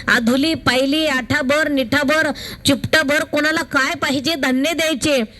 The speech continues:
आणि पाहता पाहता रोजची गर्दीच गर्दी चालू झाली घरी. जेवढी काही संपत्ती घरामध्ये धन धान्य होतं सगळं वाटून टाकलं आणि एक दिवस तर संकल्पच करून टाकला.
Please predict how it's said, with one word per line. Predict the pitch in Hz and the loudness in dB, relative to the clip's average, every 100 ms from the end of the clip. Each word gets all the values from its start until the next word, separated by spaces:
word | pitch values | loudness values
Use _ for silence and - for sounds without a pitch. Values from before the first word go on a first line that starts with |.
| - | -4
आणि | 233 285 | -2 0
पाहता | 302 - 185 226 254 302 | -2 -2 -2 -2 0 -2
पाहता | 277 - 240 269 254 208 202 - - - - - - - - - - - - - - - | 0 -2 -4 -2 -2 -2 -4 -16 -20 -20 -20 -20 -20 -20 -20 -20 -20 -20 -20 -20 -20 0
रोजची | 220 254 285 - 330 | 2 2 0 -2 -2
गर्दीच | 269 254 254 208 330 | 2 2 2 0 -2
गर्दी | 269 311 262 320 | -2 -2 -2 -2
चालू | 277 247 254 | -2 0 0
झाली | 220 220 | 0 0
घरी. | 190 190 175 190 - - - - - - 180 | 0 0 -2 -6 -18 -20 -16 -14 -14 -6 0
जेवढी | 175 311 339 392 440 | 2 2 0 0 -2
काही | 330 320 285 349 | -4 -2 0 -2
संपत्ती | - 294 269 - 320 - 349 | -2 -2 -2 -2 -4 -2 -2
घरामध्ये | 254 254 294 277 254 285 | 0 -2 -2 -2 -2 -2
धन | 269 202 233 302 330 | -2 -2 0 -2 -2
धान्य | 240 247 285 | 0 2 2
होतं | 247 247 247 214 - - | 0 0 0 0 -4 -6
सगळं | - - 262 214 339 415 | -4 0 0 2 0 0
वाटून | 403 359 392 381 | -2 -4 -2 -4
टाकलं | 320 320 - 302 269 208 - - 214 | -2 -4 -2 -2 -2 -4 -10 -8 -4
आणि | 285 311 | -2 -2
एक | 311 302 | -4 -6
दिवस | 262 302 311 - | -4 -4 -4 -2
तर | 294 | -2
संकल्पच | - 269 254 294 294 339 - | -2 -4 -2 -4 -2 -4 -2
करून | 294 269 254 | -2 -2 -2
टाकला. | 208 - 180 | -4 -4 -6